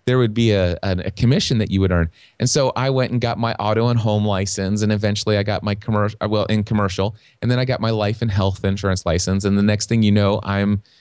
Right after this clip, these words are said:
making lots of money doing, quoting insurance and, and selling insurance. And so long story short, I, that's how I got into this. But what happened was, you know, I was doing ministry on the side. I was always, like, an associate pastor of a church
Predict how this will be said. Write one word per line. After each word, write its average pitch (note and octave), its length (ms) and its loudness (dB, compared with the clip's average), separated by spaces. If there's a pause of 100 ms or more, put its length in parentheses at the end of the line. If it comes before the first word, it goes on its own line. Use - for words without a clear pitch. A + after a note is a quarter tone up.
(220)
making G#2+ 380 0
lots G#2+ 480 -2
of G#2 160 -4
money F#2 500 -2 (220)
doing, G2 680 2 (280)
quoting A2+ 440 0
insurance A2+ 600 -4
and, F#2 540 0
and G#2 200 0
selling G#2 320 0
insurance. F2 560 -4
And G2+ 220 0
so A#2+ 400 0 (380)
long D3+ 240 2
story D3 280 0
short, F#3+ 420 0
I, C3 320 0
that's A2+ 360 -4
how C#3 160 0
I A#2+ 100 0
got A2+ 260 -2
into D3+ 320 0
this. F2 500 -2 (500)
But C3 480 0 (220)
what B2 200 -2
happened D3 420 -2
was, A2 560 0 (160)
you C3 120 -2
know, B2+ 80 0
I B2 120 0
was C3 120 -2
doing A#2 400 0
ministry B2 520 0
on D3+ 100 0
the F3 60 -2
side. G2 380 0
I G#2+ 80 0
was G2+ 120 -2
always, A2 420 0
like, G2 200 0
an G#2 80 0
associate G2+ 640 0
pastor F#2+ 600 0
of F#2+ 100 0
a G#2+ 40 0
church G2 540 0